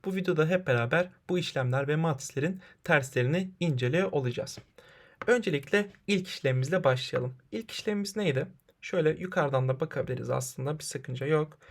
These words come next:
Bakın ilk işlemimiz i'ninci satırı k ile çarpmaktı ve burada da, e, şu sol tarafta biz bunun, bu işlemin elementer matrisinin bu olduğunu göstermiştik. Gelelim yine aynı şekilde devam edelim.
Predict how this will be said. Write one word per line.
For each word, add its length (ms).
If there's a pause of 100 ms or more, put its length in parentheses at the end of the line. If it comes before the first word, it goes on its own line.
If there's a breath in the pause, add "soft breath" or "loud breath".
(240 loud breath)
Bakın 220
ilk 200
işlemimiz 600
i'ninci 380
satırı 520
k 140
ile 220
çarpmaktı 760 (260 loud breath)
ve 160
burada 320
da, 200 (220)
e, 300
şu 180
sol 240
tarafta 600 (300 loud breath)
biz 220
bunun, 380
bu 80
işlemin 380
elementer 640 (220 loud breath)
matrisinin 640
bu 200
olduğunu 400 (100)
göstermiştik. 720 (320 loud breath)
Gelelim 400
yine 160
aynı 300
şekilde 380
devam 300
edelim. 240